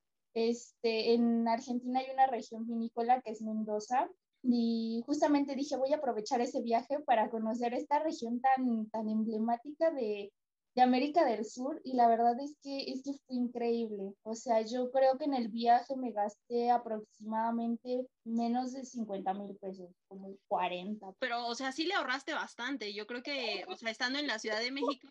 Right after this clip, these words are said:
Speaker 2: sí te sacrificaste de varias cosas y dijiste, "No, le voy a ahorrar, le voy a ahorrar". O sea, cada vez que querías, no sé, comprarte algo,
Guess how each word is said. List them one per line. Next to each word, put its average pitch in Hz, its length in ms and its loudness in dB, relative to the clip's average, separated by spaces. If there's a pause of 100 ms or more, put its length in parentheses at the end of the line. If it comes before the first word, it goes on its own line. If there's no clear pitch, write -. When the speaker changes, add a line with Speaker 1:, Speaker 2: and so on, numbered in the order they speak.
(120)
Speaker 2:
sí 285 160 -6
te 269 140 -8
sacrificaste 214 640 -10
de 214 100 -6
varias 202 320 -6
cosas 269 400 -10
y 220 140 -14
dijiste, 208 600 -12 (260)
"No, 208 260 -6
le 196 160 -6
voy 233 240 -6
a 302 60 -2
ahorrar, 254 320 -4
le 233 80 -10
voy 214 160 -6
a 226 60 -2
ahorrar". 220 280 -4
O 240 80 -10
sea, 202 240 -6 (200)
cada 294 200 -2
vez 302 140 -4
que 302 120 -6
querías, 233 440 -2
no 240 180 -6
sé, 240 240 -6
comprarte 233 560 -6
algo, 285 340 -2